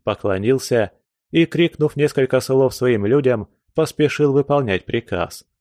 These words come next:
Гисель со своим отрядом старался не отставать, что было нелегко. Метель усилилась,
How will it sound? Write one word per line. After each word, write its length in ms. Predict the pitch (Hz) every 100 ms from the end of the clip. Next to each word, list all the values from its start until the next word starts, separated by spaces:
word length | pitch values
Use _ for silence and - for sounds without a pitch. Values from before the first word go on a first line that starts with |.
| _ _ _ _ _ _ 123
Гисель 480 | 113 123 - 160
со 120 | - 131
своим 340 | - 143 113
отрядом 480 | 98 123 160 139 120
старался 500 | - 131 135 131 127
не 100 | 127
отставать, 680 | 127 - 131 139 101 - - _ _
что 300 | - - 113
было 260 | 104 113 110
нелегко. 720 | 101 98 98 - 131 95 - _ _ _
Метель 480 | 127 123 - 190 170
усилилась, 760 | 143 - 180 113 90 90 -